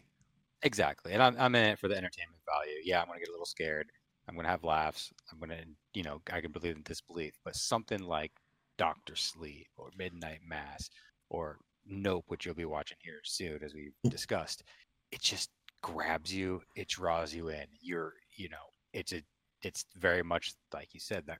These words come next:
Speaker 1: car wreck you've seen that you can't help but stare at. There's something, those movies, I think, stick with you
Speaker 2: Mm-hmm.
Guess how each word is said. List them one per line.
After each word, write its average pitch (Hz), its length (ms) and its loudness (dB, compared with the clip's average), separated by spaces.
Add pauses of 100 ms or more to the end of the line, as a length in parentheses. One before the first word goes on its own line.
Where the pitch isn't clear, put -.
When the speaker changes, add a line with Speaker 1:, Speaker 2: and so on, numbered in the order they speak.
(100)
Speaker 1:
car 98 280 4
wreck 73 280 -6
you've 80 180 -14
seen 78 300 -10
that 78 100 -18
you 87 120 -18
can't 87 200 -6
help - 220 -4
but 80 100 -8
stare 95 360 -2
at. 73 140 -10 (760)
There's 85 260 -2
something, 95 640 0 (800)
those 120 280 6
movies, 113 460 2
I 110 100 0
think, 92 220 -2
stick - 320 2
with 80 160 -10
you 73 280 -12 (300)
Speaker 2:
Mm-hmm. 127 240 12